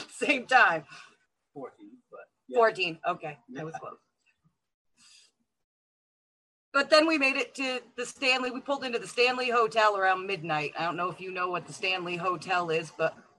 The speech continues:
Speaker 1: we're from Maine. Stephen King is, like, you know, the biggest thing to ever come from Maine.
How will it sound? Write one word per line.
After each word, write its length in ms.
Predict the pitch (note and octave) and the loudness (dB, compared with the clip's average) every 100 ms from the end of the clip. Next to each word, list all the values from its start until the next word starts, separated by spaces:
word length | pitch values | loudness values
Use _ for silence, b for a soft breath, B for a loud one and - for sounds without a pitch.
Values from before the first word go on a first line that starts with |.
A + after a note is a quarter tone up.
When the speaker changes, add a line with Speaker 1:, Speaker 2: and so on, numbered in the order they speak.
| _ _ _ | _ _ _
Speaker 1:
we're 340 | C#3 C#4 G4 | -2 4 4
from 320 | G#4+ F#4+ D#4+ A#3+ | 6 4 4 4
Maine. 380 | G3+ F3+ G#3+ - _ _ - | 2 2 -2 -10 _ _ -18
Stephen 540 | - - D4 C#4 C#4 | -12 2 2 4 0
King 340 | C4 B3 A#3 | 2 0 2
is, 240 | A3 G3+ - | 0 -2 0
like, 260 | G3 F#3+ - | 2 2 -4
you 120 | F#3 | -6
know, 260 | F#3 F3 E3+ - _ | 2 2 0 -8 _
the 140 | D#3+ A3+ | -6 0
biggest 580 | G#3 F#3 F#3+ - - - | 0 0 -4 -6 -14 -8
thing 280 | G3 F3 E3+ | -6 -4 -6
to 100 | F3+ | -6
ever 220 | F3 E3+ | -4 -4
come 340 | - B3+ C4+ | 2 4 4
from 320 | - E3 D3 C#3 | 0 -6 -4 -6
Maine. 400 | C3+ B2 A3 | -8 -8 -10